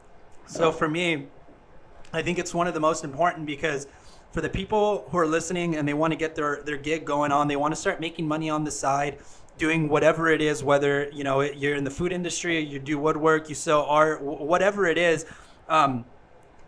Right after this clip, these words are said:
you, you have to come to the realization that you're gonna, there's gonna be a point, many points where you're fucking just gonna get so burnt out.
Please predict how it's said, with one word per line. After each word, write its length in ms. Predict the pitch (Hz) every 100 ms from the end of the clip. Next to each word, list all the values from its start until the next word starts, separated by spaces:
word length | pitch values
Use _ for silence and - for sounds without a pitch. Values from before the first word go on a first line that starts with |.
| - 131
you, 500 | 165 175 180 170 165
you 200 | 143 156
have 280 | - 170 180
to 180 | - 185
come 260 | 165 175 165
to 100 | 165
the 60 | 151
realization 600 | 156 147 147 160 165 143
that 300 | 139 127 - - - - - - -
you're 160 | 160 156
gonna, 380 | 143 156 151 139
there's 140 | 151 139
gonna 160 | 185
be 120 | 180
a 60 | 175
point, 460 | - 180 175 143 143
many 280 | 160 214
points 400 | 220 165 151 147
where 100 | 151
you're 160 | 151 139
fucking 420 | 139 165 160 160
just 280 | 135 151 -
gonna 160 | 170 147
get 220 | 139 139
so 220 | - 156
burnt 280 | 156 156 151
out. 280 | 156 143 -